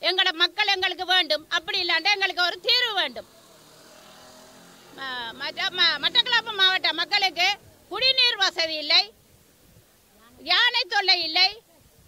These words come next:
ஜா-, ஜானதண்டா மதுளா ரோட், அதாவது செங்கலடியார் பிரதேச பகுதியில, செங்கலடி பிரதேசத்தில் மதுளா ரோட் என்ற கிராமத்தில் அனைவருக்கும்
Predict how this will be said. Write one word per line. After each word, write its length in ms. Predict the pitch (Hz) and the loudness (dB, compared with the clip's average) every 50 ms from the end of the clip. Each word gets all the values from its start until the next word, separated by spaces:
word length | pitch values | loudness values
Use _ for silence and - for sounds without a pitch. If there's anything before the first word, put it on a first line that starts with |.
| _ _ | _ _
ஜா-, 240 | 240 240 302 302 277 - | -8 -6 -4 -4 -4 -2
ஜானதண்டா 520 | 277 339 392 381 381 392 392 381 381 453 440 381 | 0 0 0 2 2 0 0 2 2 0 0 2
மதுளா 320 | 359 370 370 403 427 427 415 | 0 0 0 0 0 0 0
ரோட், 260 | 349 330 320 269 - _ _ _ _ - | 0 -2 -6 -10 -12 _ _ _ _ -10
அதாவது 340 | - 262 330 320 311 339 349 | -6 -2 0 0 0 0 -2
செங்கலடியார் 840 | - 370 359 370 415 415 381 392 370 359 349 339 330 311 311 302 247 370 | -4 -2 -2 0 0 0 0 2 2 0 0 2 2 2 0 0 -4 -6
பிரதேச 400 | 381 294 302 294 302 311 277 - 294 269 - | -4 -4 -4 -2 -2 -4 -4 -4 -8 -6 -4
பகுதியில, 400 | 285 294 311 294 294 277 269 277 311 415 427 _ - - _ _ _ _ _ | -4 -4 -4 -4 -6 -4 -2 0 0 0 -2 _ -14 -20 _ _ _ _ _
செங்கலடி 480 | - 370 381 453 466 466 480 427 403 403 302 | -4 -4 -4 -2 -2 -2 0 0 -2 -2 -6
பிரதேசத்தில் 720 | - 302 311 294 294 302 269 - 294 269 226 339 403 466 440 - _ _ _ - | -6 -6 -4 -2 -2 -4 -4 -4 -8 -8 -6 -4 -4 -4 -6 -10 _ _ _ -4
மதுளா 360 | 269 311 370 466 480 539 508 466 480 | -2 -2 -2 0 0 2 2 2 0
ரோட் 260 | 415 370 285 302 320 | -2 -4 -4 -4 -4
என்ற 120 | 302 302 294 269 247 269 254 247 - | -4 -4 -6 -6 -6 -12 -16 -14 -8
கிராமத்தில் 500 | - 320 349 359 359 339 - - 415 381 330 | -2 0 0 0 0 -4 -6 -6 -2 0 0
அனைவருக்கும் 600 | 359 427 466 453 494 403 349 339 269 370 466 - | 2 2 0 0 0 -2 -2 -2 -4 -8 -16 -16